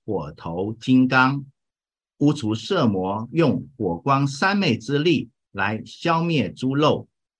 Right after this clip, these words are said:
断除劫缚，得入圆通而成大阿罗汉。他随逐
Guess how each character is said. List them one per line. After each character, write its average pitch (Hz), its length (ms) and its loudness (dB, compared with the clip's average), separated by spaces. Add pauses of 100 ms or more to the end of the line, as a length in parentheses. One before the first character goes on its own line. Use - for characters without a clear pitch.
(120)
断 135 280 0
除 104 380 -6
劫 117 340 -6
缚， 135 380 -6 (380)
得 113 180 2
入 139 380 2
圆 107 240 0
通 147 400 -2
而 104 240 -2
成 98 400 -6 (120)
大 117 380 2
阿 151 220 2
罗 85 200 -2
汉。 - 380 -2 (640)
他 131 340 2 (240)
随 127 420 0
逐 101 320 -10